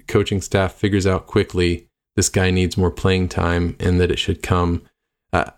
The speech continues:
I guess it could come at someone else's expense like Christian Kirk, but I think it needs to come at Fitzgerald's expense. The next on my list is Jeff Smith,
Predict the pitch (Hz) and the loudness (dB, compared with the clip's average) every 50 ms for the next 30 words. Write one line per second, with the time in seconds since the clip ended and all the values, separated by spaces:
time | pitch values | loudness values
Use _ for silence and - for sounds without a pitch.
0 | _ _ - 110 98 120 113 - - 101 - 104 90 - - 110 101 95 95 92 | _ _ -2 0 2 2 0 0 -2 -4 -4 -6 -6 -2 0 0 0 2 0 -2
1 | - - - 98 95 95 92 90 87 - - 92 90 90 - - - - 92 90 | -2 -2 0 2 2 2 2 2 0 0 -2 0 0 -2 -2 -2 -2 0 0 0
2 | 87 - 92 - - - 95 85 - 92 92 - - 95 87 87 - - 95 82 | 0 0 -2 -2 0 0 -2 0 0 -2 -2 0 2 0 0 0 -2 -2 -2 -2
3 | - - - 90 87 - 98 87 90 87 87 87 82 - - - - 87 82 - | -2 -4 -4 -6 -2 -2 0 0 0 2 2 0 0 -2 -2 -2 0 0 -2 -2
4 | - - 90 - - - - - - - - - - - - - - 57 - - | -4 -8 -10 -8 -4 -2 0 0 0 0 -4 -6 -8 -6 -4 -4 -4 -4 -4 -6
5 | - - - - - - - - - - - - 113 131 135 - 147 143 131 127 | -10 -12 -14 -14 -10 -8 -6 -6 -6 -4 -2 0 0 2 2 2 0 0 2 2
6 | 123 127 120 - 110 101 90 - - 120 117 113 - - - 110 120 123 123 - | 2 0 0 0 -2 -2 -2 0 0 2 2 0 0 0 2 2 2 2 2 -2
7 | - - - - | -6 -14 -18 -20